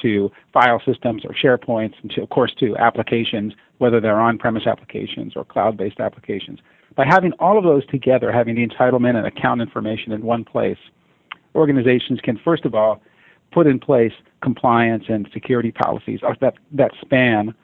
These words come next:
all of those, those data resources. And number two, they can put in place a set of business processes with a business-friendly user interface on top of that.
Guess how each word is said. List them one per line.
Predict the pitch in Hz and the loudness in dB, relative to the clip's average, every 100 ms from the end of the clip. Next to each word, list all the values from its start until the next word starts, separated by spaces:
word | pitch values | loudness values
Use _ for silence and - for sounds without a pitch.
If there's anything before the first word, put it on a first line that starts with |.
| _ _ - | _ _ 0
all | 131 127 | 2 2
of | |
those, | 117 107 107 - - | 0 -2 -4 -8 -2
those | 123 | -2
data | 117 117 110 | 2 0 -2
resources. | 107 - 101 - 113 - _ _ - | -8 -8 -8 -8 -10 -10 _ _ 0
And | 143 | 4
number | 160 151 | 4 2
two, | - 262 147 | 2 2 4
they | 139 | 2
can | 135 | 2
put | - 147 | 0 2
in | 131 | 2
place | - 127 120 - _ _ 147 | 4 2 2 -4 _ _ -4
a | |
set | - 127 | 2 2
of | 107 | 4
business | 151 160 151 | 2 4 0
processes | - 123 113 113 117 | 2 2 2 -4 -2
with | 123 120 | -2 -2
a | |
business-friendly | 107 147 135 123 - 131 123 117 | 0 0 0 -4 -2 0 0 0
user | 120 104 | -2 -2
interface | 107 123 113 107 98 - _ _ - | -4 -4 -2 -2 -4 -6 _ _ -8
on | 127 | -6
top | - 117 - | -2 -2 -2
of | 98 | -4
that. | 80 | -6